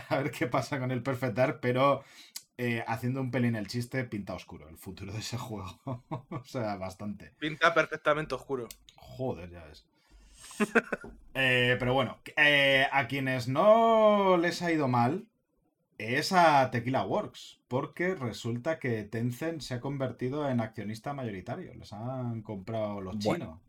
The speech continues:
Speaker 1: Nos comen los chinos, nos comen los
Speaker 2: Ahora
Speaker 1: chinos.
Speaker 2: que si esto es bueno o malo, pero sí.
Speaker 1: Bueno, a, a
Speaker 2: Desde
Speaker 1: ver,
Speaker 2: luego
Speaker 1: es
Speaker 2: tienen
Speaker 1: un
Speaker 2: trabajo
Speaker 1: poco
Speaker 2: asegu-, ahora tienen trabajo asegurado, eso sí.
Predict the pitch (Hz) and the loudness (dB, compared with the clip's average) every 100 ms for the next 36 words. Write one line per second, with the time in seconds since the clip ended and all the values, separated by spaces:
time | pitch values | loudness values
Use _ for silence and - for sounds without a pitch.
0 | - 95 139 156 104 - 165 151 87 - | -20 -14 -10 -8 -10 -10 -10 -10 -12 -18
1 | - 127 156 110 131 143 151 151 156 160 | -16 -12 -10 -2 2 4 2 0 0 0
2 | 147 151 143 139 151 170 175 123 110 104 | 2 2 2 4 4 4 0 -2 -4 -8
3 | 95 92 98 92 143 120 _ _ _ _ | -10 -14 -16 -10 -10 -10 _ _ _ _
4 | _ - 117 147 - 120 135 120 143 160 | _ -4 2 2 0 -4 -4 4 8 8
5 | 156 165 196 190 185 180 170 165 160 143 | 8 6 6 8 10 10 10 8 6 4
6 | 139 156 165 190 165 143 139 139 123 123 | 6 8 8 6 4 4 2 0 -2 4
7 | 156 110 110 139 135 | 4 4 -6 -10 -12